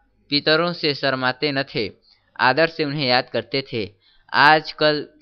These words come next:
के मेवा बेचने वाले पेशावरों की तरह कोई कोई सरहदी वहाँ पर भी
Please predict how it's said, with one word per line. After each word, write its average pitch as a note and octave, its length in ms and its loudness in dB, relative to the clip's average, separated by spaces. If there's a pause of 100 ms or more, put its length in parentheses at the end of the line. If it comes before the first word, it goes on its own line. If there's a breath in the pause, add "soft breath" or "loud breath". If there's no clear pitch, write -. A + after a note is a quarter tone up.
(580)
के D3 160 0
मेवा D3 400 0
बेचने D3 440 -4
वाले C#3+ 340 0
पेशावरों C#3 840 -4
की C3+ 180 -10
तरह C#3 300 -2
कोई C3+ 340 -4
कोई C#3 500 -4 (320 soft breath)
सरहदी C#3+ 680 -2
वहाँ D#3 500 -2
पर D3+ 180 0
भी D3+ 320 -6